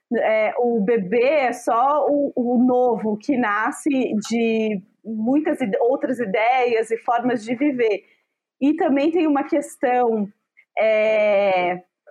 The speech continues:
enfim, é, de ovulação, né? A gente s-, conhece pouco sobre a ovulação.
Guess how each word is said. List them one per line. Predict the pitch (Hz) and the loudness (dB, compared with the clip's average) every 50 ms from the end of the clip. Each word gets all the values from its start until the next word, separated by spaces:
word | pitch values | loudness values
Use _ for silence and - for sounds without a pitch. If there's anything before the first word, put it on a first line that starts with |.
| - - | -6 -2
enfim, | 208 226 226 226 - - - - 240 226 220 226 220 220 214 214 208 202 - - - | -2 0 0 -2 -4 -4 -4 -2 0 0 0 0 0 0 0 0 0 0 -2 -4 -4
é, | - 214 202 196 196 196 190 190 190 185 175 - | -2 0 2 4 4 4 4 4 4 2 2 0
de | 202 185 208 240 | 0 0 2 2
ovulação, | 247 262 330 254 262 277 285 269 220 247 247 - - - - 254 269 302 403 320 247 220 | 2 2 2 2 2 2 2 2 2 0 -2 -6 -6 -4 0 0 2 2 2 2 2 0
né? | 208 220 262 349 - - - - | 0 0 0 -2 -4 -6 -6 -6
A | 196 240 | -6 -4
gente | - 240 240 240 240 - - 262 254 240 233 - - | -2 -2 -2 -2 -4 -4 -2 0 0 0 -2 -4 -8
s-, | - - - - - - - | -14 -20 -20 -20 -20 -8 -4
conhece | - 277 247 254 285 330 330 330 | -2 0 0 0 -2 -2 -2 -4
pouco | 320 - - 311 302 349 349 302 | -4 -2 -2 -2 -2 -2 -4 -6
sobre | - - 349 226 247 | -4 -4 -2 0 0
a | 269 | 0
ovulação. | 247 277 285 233 233 247 240 247 - - - - - - - 208 190 180 165 165 | 0 0 0 0 0 0 0 0 0 -2 -6 -10 -6 -2 0 0 0 0 -2 -4